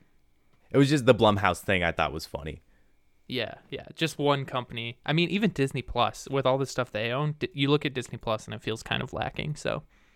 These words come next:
Speaker 1: Yeah. I mean, I could only watch Happy Death Day so many times <laughs> before I've had my
Speaker 2: <laughs> I,
Speaker 1: fill.
Speaker 2: I wanna see that. People, you're the only person I know that, like, really does not like that movie.
Speaker 1: I,
Speaker 2: <laughs>
Speaker 1: I really didn't like it. I also sort of have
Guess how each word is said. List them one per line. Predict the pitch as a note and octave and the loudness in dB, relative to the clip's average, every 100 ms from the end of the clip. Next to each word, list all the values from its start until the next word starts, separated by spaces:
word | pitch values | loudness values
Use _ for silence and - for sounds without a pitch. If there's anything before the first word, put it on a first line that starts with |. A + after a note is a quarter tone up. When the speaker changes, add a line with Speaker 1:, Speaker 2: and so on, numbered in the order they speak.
| _ _ _ _ _ _ | _ _ _ _ _ _
Speaker 1:
Yeah. | - E2+ - - _ _ _ | -8 -8 -8 -14 _ _ _
I | G2 | 0
mean, | A2+ | 2
I | A2+ | 0
could | B2+ | 2
only | C3 B2 | 2 2
watch | G#2+ G2 - | 2 2 0
Happy | G2 F2+ | -2 -2
Death | E2 E2 - | -2 -2 -2
Day | - D#2+ | -4 -6
so | - E2 | -6 -8
many | D#2+ D#2+ | -8 -10
times | - E2 D#2 E2 - _ _ _ _ _ | -10 -10 -10 -12 -18 _ _ _ _ _
<laughs> | _ _ - - | _ _ -12 -8
before | G2+ E2+ D#2+ | -8 -2 2
I've | F2+ E2+ | 2 4
had | F#2 F2+ | 2 4
my | F2 | 0
Speaker 2:
<laughs> | - | 2
I, | |
Speaker 1:
fill. | G#2 F#2+ - - _ _ _ _ _ _ | 2 0 -4 -12 _ _ _ _ _ _
Speaker 2:
I | - | -2
wanna | G#3+ E4 | 0 0
see | F4 D#4+ | 0 0
that. | E4+ D#3+ - | 2 2 0
People, | G#3 C4+ D#4 A#3 | -4 -4 -4 -2
you're | D#3+ A#3 | -2 -2
the | C4+ | -2
only | C#4+ | -4
person | C#4 C4+ C4 | -4 -6 -6
I | A3 | -4
know | E3 E3+ | -2 0
that, | C#3 | 0
like, | B2+ A#2+ - - | -2 -4 -10 -8
really | C3 C#3 C#3+ | 0 2 2
does | C#3 B2 A#2+ | 2 -2 -2
not | A#2 | -4
like | B2 - | -6 -4
that | A2+ | -4
movie. | A#2 A#2+ A#2 | -2 -4 2
Speaker 1:
I, | F#2+ G2+ - | 4 4 2
Speaker 2:
<laughs> | |
Speaker 1:
I | - | 2
really | F#2+ F#2+ F2 | 2 2 0
didn't | F2 F2 D#2+ | -4 -6 -6
like | F#2+ | -4
it. | E2+ | 2
I | - G3 | 6 4
also | A#3+ E3 | 4 -2
sort | - C3+ | 0 0
of | A2+ | 0
have | A#2+ G#2 F#2 - | 2 0 0 -8